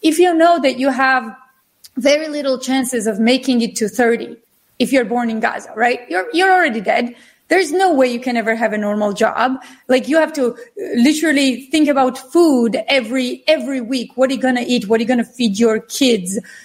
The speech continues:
So if that's the li-, li-, living conditions for you.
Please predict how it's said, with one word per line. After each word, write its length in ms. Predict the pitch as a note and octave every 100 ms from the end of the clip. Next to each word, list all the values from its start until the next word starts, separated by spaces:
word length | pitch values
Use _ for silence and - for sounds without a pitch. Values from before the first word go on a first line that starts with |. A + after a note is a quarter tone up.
| -
So 180 | C#4 B3+
if 320 | F4 F#4 -
that's 300 | C#4+ F4 F4+ -
the 120 | B3
li-, 240 | A#3 -
li-, 260 | G#3+ B3 B3+
living 360 | A#3+ F4+ F4+ B3
conditions 600 | A3 G3+ G#3 - G#3 -
for 140 | A3
you. 240 | G#3 -